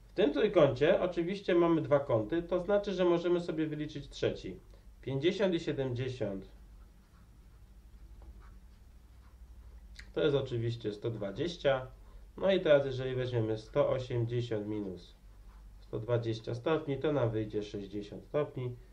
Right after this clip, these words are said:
czyli wyjdzie nam miara tego kąta sześćdziesiąt stopni. No dobra, ale jak teraz policzyć ten kąt alfa, tak?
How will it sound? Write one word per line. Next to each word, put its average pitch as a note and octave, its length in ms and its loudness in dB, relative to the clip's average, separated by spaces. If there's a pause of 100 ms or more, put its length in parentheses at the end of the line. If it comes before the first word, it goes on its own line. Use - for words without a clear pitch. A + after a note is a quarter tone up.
(220)
czyli E3+ 180 -6
wyjdzie B2 280 -2
nam A2+ 180 4
miara G#2+ 240 2
tego G2 300 -6
kąta A#2 540 -2
sześćdziesiąt F#2+ 720 -8
stopni. - 400 -16 (920)
No E3 120 2
dobra, B2 400 6
ale C#3+ 200 8
jak F#3+ 200 10
teraz F#3 200 8
policzyć E3 340 2
ten C#3+ 160 -2
kąt C3+ 280 4
alfa, G#2+ 340 -2
tak? C3+ 300 0